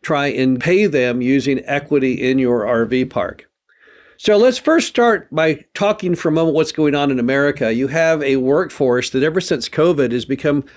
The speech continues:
of this new mindset that working is kind of optional. So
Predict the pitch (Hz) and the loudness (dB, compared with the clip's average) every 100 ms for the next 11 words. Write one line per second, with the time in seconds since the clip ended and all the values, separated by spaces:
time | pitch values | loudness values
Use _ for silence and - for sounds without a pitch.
0 | - 151 143 - 175 165 139 156 220 - | -6 -4 -4 0 2 2 0 0 0 0
1 | 143 135 143 139 127 139 175 175 147 - | 0 0 0 -2 0 0 0 -2 -2 0
2 | 165 139 139 214 - 165 156 202 - _ | -2 0 -2 -2 -2 0 0 -2 -8 _
3 | _ _ _ _ - 160 160 165 165 | _ _ _ _ -4 0 2 2 0